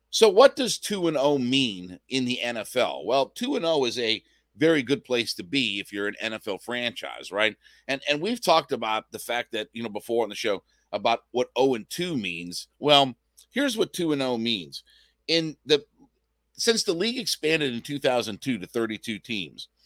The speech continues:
sixty-one percent of teams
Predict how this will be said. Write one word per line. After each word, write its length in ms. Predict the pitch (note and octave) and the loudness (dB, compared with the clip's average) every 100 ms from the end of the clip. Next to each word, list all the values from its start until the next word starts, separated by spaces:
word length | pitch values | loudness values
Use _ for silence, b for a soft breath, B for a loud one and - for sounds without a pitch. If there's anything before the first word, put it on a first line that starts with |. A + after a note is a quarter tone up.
| b b b b b b b b | b b b b b b b b
sixty-one 800 | - - A#3 - B3+ A#3+ E3 E3 | -4 0 2 2 0 2 2 0
percent 460 | - D3+ - C#3+ C3+ A2 | -2 -4 0 0 0 -4
of 160 | G#2 | -10
teams 540 | - C3+ F#2+ D#2+ - | -6 -4 -6 -8 -10